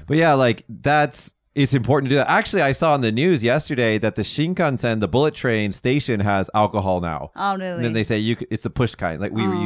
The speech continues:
Speaker 1: using. They're like, "Please keep your hands clean."
Speaker 2: Mm.
Speaker 1: So yeah, I mean, yeah,
Speaker 2: Uh,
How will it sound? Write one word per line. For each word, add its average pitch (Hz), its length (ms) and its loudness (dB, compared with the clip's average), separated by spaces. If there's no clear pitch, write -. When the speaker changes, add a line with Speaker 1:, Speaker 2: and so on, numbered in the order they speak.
Speaker 1:
using. 87 300 -6
They're 104 120 -8
like, 98 160 -4
"Please 107 440 -2
keep 101 180 -4
your 95 120 -2
hands 85 280 -6
clean." 76 360 -12
Speaker 2:
Mm. 165 680 -12
Speaker 1:
So 87 80 -8
yeah, 82 480 -4
I 160 60 0
mean, 190 420 2
yeah, 120 240 0
Speaker 2:
Uh, - 40 0